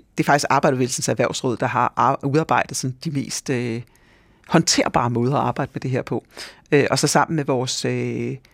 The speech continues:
medieforskere eller medieanalysefolk har snakket om, øhm, hvordan kan man håndtere det her. Og det, der, det som, øh, vores medieforskere siger, det er, at størstedelen af det kan man, kan man registrere ud fra indtægtsniveau. Det kan man gøre en stor del af det.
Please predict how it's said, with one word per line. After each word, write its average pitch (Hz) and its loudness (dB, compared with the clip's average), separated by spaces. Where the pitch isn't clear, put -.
medieforskere 156 0
eller 120 -4
medieanalysefolk 127 -4
har 135 -4
snakket 135 2
om, 117 0
øhm, 127 -4
hvordan 147 4
kan - -2
man 139 2
håndtere 131 0
det 123 -6
her. 123 0
Og - 0
det, 196 6
der, 170 6
det 190 4
som, 160 4
øh, 135 0
vores 135 0
medieforskere 143 2
siger, 143 2
det 131 6
er, 123 6
at 143 0
størstedelen 143 2
af 135 4
det 160 -2
kan 139 -2
man, 123 -2
kan 151 4
man 143 4
registrere 139 6
ud 143 0
fra 131 2
indtægtsniveau. 127 -2
Det - -16
kan 175 6
man 147 6
gøre 139 8
en 120 2
stor 143 2
del 139 -4
af 120 2
det. 127 -4